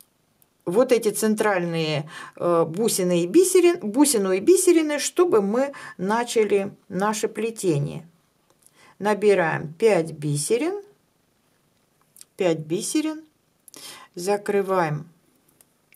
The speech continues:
колечко. И пока что все делаем так же, как и в предыдущих наших треугольничках.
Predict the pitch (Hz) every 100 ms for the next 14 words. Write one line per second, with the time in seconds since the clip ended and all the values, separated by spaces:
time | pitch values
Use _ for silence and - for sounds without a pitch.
0 | _ _ _ _ _ _ _ - 156 240
1 | 339 349 - 302 294 _ _ - - -
2 | 320 370 - - 240 - 302 370 - 311
3 | 294 - - 269 269 214 247 214 196 180
4 | 175 233 226 190 185 202 208 214 - 180
5 | 190 190 _ _ _ _ - - 175 170
6 | 156 185 185 190 - 180 180 - 170 -
7 | - 175 170 170 - - - - 160 -